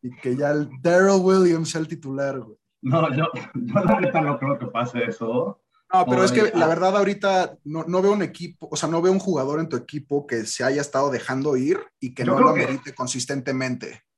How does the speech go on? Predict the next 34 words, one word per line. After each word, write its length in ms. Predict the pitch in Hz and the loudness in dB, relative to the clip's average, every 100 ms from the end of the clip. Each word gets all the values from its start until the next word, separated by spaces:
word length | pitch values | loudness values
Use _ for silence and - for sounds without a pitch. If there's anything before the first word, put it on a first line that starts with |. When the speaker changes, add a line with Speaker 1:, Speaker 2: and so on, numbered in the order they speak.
| _ | _
Speaker 2:
yo 160 | 131 180 | 0 2
creo 120 | 247 | 4
que 100 | 175 | 2
D 420 | 127 165 151 165 | 0 -2 2 2
J 80 | 143 | 2
Moore 400 | 127 127 139 143 | 0 0 0 0
ha 100 | 123 - | -4 -6
tenido 360 | 131 131 135 | -6 -4 -6
performances 760 | 127 127 127 123 123 123 123 110 | -6 -4 0 2 2 0 -2 -2
muy 340 | 123 131 143 135 | -2 2 2 0
buenas 720 | 135 127 123 143 - - _ _ _ _ _ _ _ | 0 -2 -2 -4 -8 -14 _ _ _ _ _ _ _
y 460 | 123 123 123 123 - | -2 0 0 -4 -8
también 300 | 123 135 139 | -8 -6 -4
hay 120 | 113 | -6
que 100 | 117 | -6
ver 180 | 123 120 | -6 -6
como 220 | 117 107 | -6 -8
contra 280 | 107 110 101 | -10 -12 -10
quién 180 | - 120 | -8 -6
jugó, 260 | 117 113 107 | -6 -6 -6
¿no? 140 | 107 | -6
O 60 | 127 | -4
sea, 320 | 123 - - _ | -4 -6 -12 _
el 120 | 123 | -6
primer 200 | 135 160 | -4 -2
partido 300 | 165 170 165 | -2 -2 -2
fue 160 | 143 143 | -2 -2
contra 240 | 135 113 | -4 -4
los 240 | 101 104 101 | -8 -10 -8
Jets 400 | 120 135 - - _ _ _ _ _ | -4 -4 -4 -10 _ _ _ _ _
y 460 | - 120 117 113 - | -4 -4 -4 -10 -10
no 280 | 131 147 143 | -4 -2 0
fue 160 | 165 165 | 0 0
como 460 | 156 131 117 110 | -2 -2 -2 -6